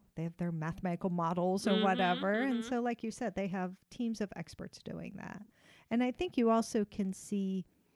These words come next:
Speaker 1: trends of what other businesses in your industry are doing, and whether you choose to do it or not is up to you if it fits for you. But, like, you know, if you're an, if you're a restaurant, then maybe the Restaurant Association has some statistics around carryout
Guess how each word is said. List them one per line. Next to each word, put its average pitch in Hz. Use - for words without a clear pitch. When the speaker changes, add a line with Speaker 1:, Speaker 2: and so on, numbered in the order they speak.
Speaker 1:
trends 214
of 190
what 185
other 190
businesses 190
in 185
your 185
industry 190
are 185
doing, 214
and 202
whether 226
you 214
choose 330
to 190
do 196
it 170
or 160
not 185
is 165
up 175
to 175
you 175
if 170
it -
fits -
for -
you. 175
But, 196
like, 196
you 208
know, 175
if 175
you're 196
an, 196
if -
you're 190
a 185
restaurant, -
then 208
maybe 202
the 185
Restaurant 220
Association 180
has 170
some 180
statistics -
around 185
carryout 175